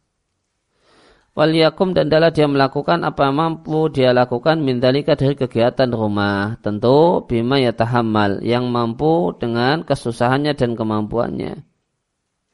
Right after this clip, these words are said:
Dan yang mampu dan cocok dengan waktunya.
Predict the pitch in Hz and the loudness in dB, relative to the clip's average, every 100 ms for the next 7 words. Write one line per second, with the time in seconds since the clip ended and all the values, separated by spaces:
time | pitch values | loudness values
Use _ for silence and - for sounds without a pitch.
0 | _ _ _ - 123 143 156 170 160 143 | _ _ _ -4 4 6 6 4 2 2
1 | 135 131 131 131 160 139 127 127 160 160 | 2 2 0 0 0 0 0 0 -2 -2
2 | 160 165 170 175 - 185 165 160 151 - | -2 -2 0 -2 0 0 2 0 0 -4